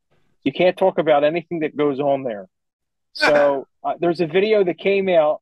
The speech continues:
Speaker 1: and the uniform is, like, it looks like all black outfits in his, like, fashion line. Like, it looks like they're wearing all black Kanye West handpicked outfits for each of them. Like, they, it looks crazy. So they,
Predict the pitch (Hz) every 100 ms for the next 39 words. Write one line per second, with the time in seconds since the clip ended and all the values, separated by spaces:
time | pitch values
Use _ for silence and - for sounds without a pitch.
0 | - 151 147 143 _ _ _ 147 170 190
1 | 214 - 185 170 151 170 156 147 - _
2 | _ _ _ 151 175 254 339 - 269 208
3 | - - 185 202 175 175 170 156 - 151
4 | 165 196 190 _ _ _ _ _ 165 151
5 | 165 160 151 - 151 131 - 143 131 -
6 | 165 170 185 202 131 131 120 139 - 143
7 | 131 123 139 139 135 131 127 _ _ _
8 | _ _ _ - 156 190 196 185 175 165
9 | _ - 170 165 156 143 143 - - 147
10 | 139 - 139 - 131 123 - - - 143
11 | 143 117 101 101 - _ _ - 127 _
12 | 156 151 151 - - 156 139 113 95 _
13 | _ _ _ - 170 165 165 165